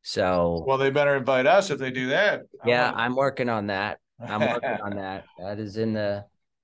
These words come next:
Speaker 1: that is in the
Speaker 2: Good.
Speaker 1: that is
Speaker 2: I
Speaker 1: in
Speaker 2: hope
Speaker 1: the
Speaker 2: that
Speaker 1: plans.
Speaker 2: happens.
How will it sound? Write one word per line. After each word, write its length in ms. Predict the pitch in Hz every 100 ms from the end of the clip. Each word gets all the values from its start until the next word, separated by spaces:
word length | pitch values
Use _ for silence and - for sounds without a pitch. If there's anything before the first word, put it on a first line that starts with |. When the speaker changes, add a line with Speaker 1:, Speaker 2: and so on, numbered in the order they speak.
| _ -
Speaker 1:
that 180 | 101 101
is 200 | 101 104
in 180 | 107
the 340 | 104 98 98 90 _ _ _ _ _ _ _ _ _ -
Speaker 2:
Good. 140 | 120
Speaker 1:
that 180 | - -
is 100 | - _ _ - -
Speaker 2:
I 140 | 101
Speaker 1:
in 80 | 120
Speaker 2:
hope 80 | 117
Speaker 1:
the 60 |
Speaker 2:
that 80 | 117
Speaker 1:
plans. 200 | 110 95
Speaker 2:
happens. 360 | 82 82 -